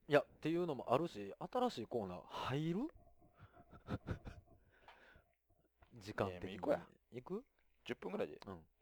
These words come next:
Speaker 2: で、締め五分で。
Speaker 1: はい。えー、差出人、次郎太郎さん。えー、コーナー、メッセージ本文いきますね。
Speaker 2: はい。
Speaker 1: 「いつも楽しくラジオを楽しみにしています。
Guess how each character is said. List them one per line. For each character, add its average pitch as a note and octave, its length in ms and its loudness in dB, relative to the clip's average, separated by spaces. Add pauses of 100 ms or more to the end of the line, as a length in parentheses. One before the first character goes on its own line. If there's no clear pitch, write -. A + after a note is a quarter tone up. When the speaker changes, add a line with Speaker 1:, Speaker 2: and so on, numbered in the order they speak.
(200)
Speaker 2:
で、 - 140 -2
締 - 180 -10
め A#2+ 80 0
五 G#2+ 120 -4
分 G#2 140 -12
で。 - 100 -18 (160)
Speaker 1:
は G#2 120 -2
い。 - 60 -6 (1400)
え B2+ 840 6
ー、 - 60 -8
差 C#3+ 80 8
出 C3 220 8
人、 G#2+ 420 -2 (460)
次 G#2 120 -2
郎 B2 140 4
太 G2+ 160 4
郎 E2 140 -4
さ - 140 -8
ん。 - 60 -8 (600)
え E2 100 -12
ー、 - 60 -12
コ A#2+ 160 0
ー - 20 0
ナ G#2+ 60 0
ー、 F2 160 -2 (300)
メ G2+ 100 -4
ッ - 20 -6
セ - 220 -12
ー E2 80 -8
ジ D#2 40 -16
本 F#2 200 -10
文 F2 200 -8
い F#2 40 -10
き A2 80 -4
ま G2 80 0
す B2 80 0
ね。 E3 120 2 (200)
Speaker 2:
は G#2+ 120 -2
い。 G#2 60 -2
Speaker 1:
「い - 20 -4
つ D3+ 60 -4
も C3 160 2
楽 C3 200 4
し - 80 -8
く B2+ 100 0
ラ A#2 120 8
ジ G#2 120 0
オ A2+ 80 6
を D#3 100 8
楽 C3 200 4
し A#2 100 -4
み A2 80 -4
に G#2 80 -4
し - 80 -8
て A#2+ 100 2
い C3+ 80 4
ま D3+ 120 12
す。 - 220 -12